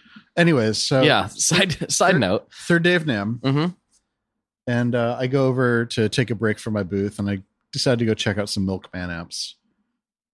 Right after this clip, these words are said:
Speaker 1: And, uh, wander over there and say hi to Tim, good friend of mine. <clears throat> Get a call, I think, from Josh Scott from J H S. "Hey, I brought Ryan Adams to your booth. He wanted to come check out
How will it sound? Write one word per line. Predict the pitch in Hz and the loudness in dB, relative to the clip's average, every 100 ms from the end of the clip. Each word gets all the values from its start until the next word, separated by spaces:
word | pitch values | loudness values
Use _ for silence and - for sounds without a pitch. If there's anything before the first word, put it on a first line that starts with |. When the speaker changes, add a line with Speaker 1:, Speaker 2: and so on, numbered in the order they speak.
| _ | _
Speaker 1:
And, | 98 92 | -8 -6
uh, | 92 92 95 104 _ - | -4 -4 -6 -10 _ -14
wander | 104 101 101 | -6 0 2
over | 98 92 | 0 -2
there | 95 95 95 | -2 -2 -2
and | 92 90 98 | -4 -6 -8
say | - | -4
hi | 107 | -4
to | 95 | -4
Tim, | 92 - 98 98 98 | -4 -2 -2 -2 -4
good | - 101 | -8 -6
friend | 104 95 | -2 -2
of | |
mine. | 95 95 95 95 101 _ _ _ _ _ _ _ _ _ _ _ _ _ _ | -2 -2 -2 -4 -8 _ _ _ _ _ _ _ _ _ _ _ _ _ _
<clears throat> | - - - 302 226 165 123 95 - - 85 _ _ _ _ _ | -4 2 4 4 4 2 -2 -8 -14 -20 -20 _ _ _ _ _
Get | 135 160 | 2 2
a | |
call, | 143 - 131 135 135 | 2 2 4 4 2
I | |
think, | 127 127 | 0 -2
from | 117 110 | -2 -2
Josh | 98 110 110 - | -2 -2 -2 -2
Scott | - 104 104 107 | -4 -2 -4 -6
from | - 98 | -6 -4
J | 107 101 | -2 -2
H | 98 | -2
S. | 104 101 - | -2 0 0
"Hey, | 175 | 2
I | 139 | 2
brought | 117 120 - | 2 0 -2
Ryan | 113 110 107 | 0 0 2
Adams | 107 107 101 | 0 0 -4
to | - | -6
your | 92 | -6
booth. | 85 95 95 - - _ _ _ _ _ | -4 -6 -6 -12 -20 _ _ _ _ _
He | 117 | 0
wanted | 107 98 | 0 0
to | 101 98 95 | 0 0 -2
come | 101 | -4
check | 98 104 98 | -2 -2 -2
out | 92 90 | -2 -4